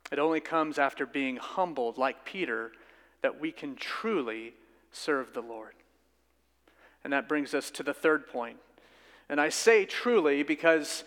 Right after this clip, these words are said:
these first two, I would argue, really aren't serving the Lord.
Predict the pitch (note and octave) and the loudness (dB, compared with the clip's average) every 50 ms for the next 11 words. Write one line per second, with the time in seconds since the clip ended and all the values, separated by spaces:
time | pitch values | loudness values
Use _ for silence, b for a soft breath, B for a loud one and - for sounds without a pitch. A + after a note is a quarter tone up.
0 | B B B B B B F#3+ G#3+ G3+ - - - A#3 B3+ A#3+ - - - - - | B B B B B B -2 0 0 0 4 6 8 6 6 6 0 -4 0 4
1 | C4 A3+ E3+ D3 C#3+ D3 F3 G3 - - B B B B B B B B B B | 6 6 6 6 4 2 0 -2 -4 -10 B B B B B B B B B B
2 | B F3+ G#3 G#3+ G#3 F#3 E3+ E3+ E3 E3+ E3 F3 F3 E3+ E3+ F3 E3 D3 D#3+ E3+ | B 8 8 8 8 6 6 6 6 6 6 4 4 4 4 2 0 -4 2 6
3 | F#3 G#3+ G#3 G3 F#3 F3+ - F#3 F#3+ F3+ D3+ C#3+ - - - - - - - - | 8 8 8 8 6 6 6 6 6 6 6 4 0 -6 -10 -12 -14 -18 -20 -14
4 | - - - - F#3 F3 D#3 D#3+ D#3 D3 D3 C#3 C#3 C#3+ D3 D3+ C#3+ E3 E3 C#3+ | -10 -2 2 4 4 6 4 4 2 0 -2 -4 -6 -4 0 2 4 4 4 4
5 | A#2+ A2 A2 | 4 2 -2